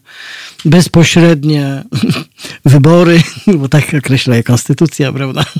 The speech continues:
<laughs> Wszystkie te słowa przestają znaczyć. Tylko z tego powodu, że Jarosław Kaczyński nie pracuje w Domu Pomocy Społecznej.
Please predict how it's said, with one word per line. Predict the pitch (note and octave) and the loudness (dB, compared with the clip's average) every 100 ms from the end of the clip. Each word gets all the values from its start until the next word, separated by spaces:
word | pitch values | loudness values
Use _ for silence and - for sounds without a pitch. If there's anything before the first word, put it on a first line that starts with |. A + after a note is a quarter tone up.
| - - - _ - | -8 -8 -10 _ -18
<laughs> | A2 - - - - - | -16 -12 -12 -12 -14 -14
Wszystkie | - F3 F3 - _ - D3+ | -4 -2 -4 -6 _ 0 0
te | - C3 | 0 -6
słowa | - D3 D3+ C#3+ C#3 B2+ | -2 -2 0 0 -2 -4
przestają | A#2+ C#3 - D3 C#3+ C#3 | -4 -6 -2 0 0 0
znaczyć. | C3+ D3+ C#3+ - C3+ - - - - - _ _ _ - - - - - - _ _ _ | -2 -2 -4 -6 -6 -8 -10 -12 -20 -20 _ _ _ -20 -16 -14 -16 -16 -20 _ _ _
Tylko | - A3+ G#3 E3+ | 0 2 2 0
z | |
tego | G3+ E3+ | 2 2
powodu, | D#3+ D3 D#3+ D3 | 0 0 0 0
że | C#3 | 0
Jarosław | D#3+ D#3 E3 C3 | 0 0 -2 -2
Kaczyński | D3+ - D3+ - | -2 0 -2 2
nie | E3+ F#3+ | 2 2
pracuje | E3+ - D#3+ D3+ | 0 2 2 2
w | |
Domu | D#3 D3+ | 2 0
Pomocy | B2+ C3 B2+ C3 | 0 -4 -2 -6
Społecznej. | - C3 B2 - A#2 A#2 | -6 -4 -4 -6 -8 -8